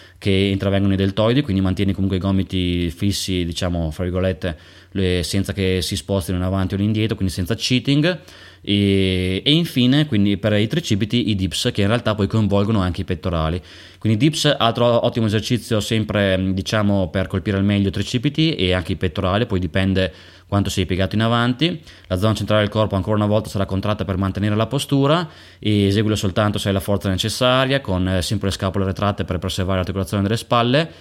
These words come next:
e stai molto attento comunque perché è un tipo di, eh, esercizio bello intenso anche per... Diciamo, le, bello, diciamo, stressante, ecco, per l'articolazione delle spalle. Quindi panca piana abbiamo visto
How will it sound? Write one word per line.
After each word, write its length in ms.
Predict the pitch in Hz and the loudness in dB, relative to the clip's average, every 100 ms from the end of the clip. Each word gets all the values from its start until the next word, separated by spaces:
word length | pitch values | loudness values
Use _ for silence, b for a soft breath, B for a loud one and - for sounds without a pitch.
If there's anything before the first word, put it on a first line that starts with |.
| B B B | B B B
e 120 | 110 | -2
stai 160 | 110 117 | 2 2
molto 180 | 117 156 | 4 2
attento 300 | 156 104 120 | 2 0 2
comunque 260 | 101 104 | 2 2
perché 140 | 107 95 | 0 -2
è 40 | |
un 60 | 98 | -2
tipo 160 | 101 | -2
di, 420 | 95 101 95 95 | 0 2 2 2
eh, 120 | 90 92 | 2 0
esercizio 580 | 98 - 90 101 95 98 | 0 -2 -2 0 -2 -2
bello 500 | 90 95 101 104 113 | -6 -2 0 2 2
intenso 500 | 123 92 92 - 101 | 2 2 0 0 -2
anche 300 | 87 85 98 | -2 -2 -2
per... 480 | 90 87 87 87 - B B B B | -2 0 0 -2 -4 B B B B
Diciamo, 440 | 98 101 98 95 95 | -4 0 2 2 2
le, 400 | 92 92 92 87 | 2 2 0 -2
bello, 480 | 90 92 120 117 110 | -2 2 2 2 0
diciamo, 420 | 107 113 117 113 | 0 0 2 0
stressante, 600 | - 131 - 123 120 120 | 2 0 2 2 2 2
ecco, 140 | 107 104 | 0 0
per 100 | 101 | -2
l'articolazione 460 | 98 107 104 92 | 0 -2 0 0
delle 120 | 90 | 0
spalle. 520 | 87 - 82 80 80 80 B B B B | -4 -4 -2 -2 -2 -6 B B B B
Quindi 360 | 147 120 98 | 2 4 2
panca 300 | 92 120 120 | 2 0 0
piana 320 | 143 156 160 175 | 2 2 4 2
abbiamo 240 | 123 110 | 2 4
visto 720 | 123 143 - 160 160 80 - | 2 2 2 2 2 -4 -12